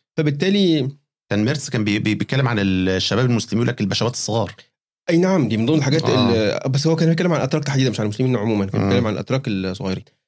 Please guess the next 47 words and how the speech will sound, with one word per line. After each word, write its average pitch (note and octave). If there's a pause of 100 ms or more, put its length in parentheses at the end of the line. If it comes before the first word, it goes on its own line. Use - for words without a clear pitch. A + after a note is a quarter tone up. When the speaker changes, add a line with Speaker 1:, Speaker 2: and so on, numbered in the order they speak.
(140)
Speaker 1:
لا، D3
في C#3
كل F#3+
الأحوال E3+
هو A#2+
في -
الآخر D3+
م-، A#2
آه، G#2+
فكرة C3
إن G#2+
أنت C#3
عايز C3+
تليبل B2+
الناس، A2
عايز A#2+
تحط -
لهم B2
شعار، A#2
عايز A2+
تحط -
لهم A#2
علامة A#2+
كده، C#3
تقول B2
دول A#2+
كلهم A#2+
كده. C#3+ (240)
Speaker 2:
مم. C3+ (320)
Speaker 1:
فبالتالي D3
الحاجات C3
دي D3
بتس-، C3
آه، A2 (360)
يعني G2+
لما A#2
يجي B2
يطلع C#3
زي B2+
هوفر C#3
يتكلم، B2+
اللي A2+
هو B2
وزير A#2+
الداخلية A#2+
الألماني A2
السابق، B2+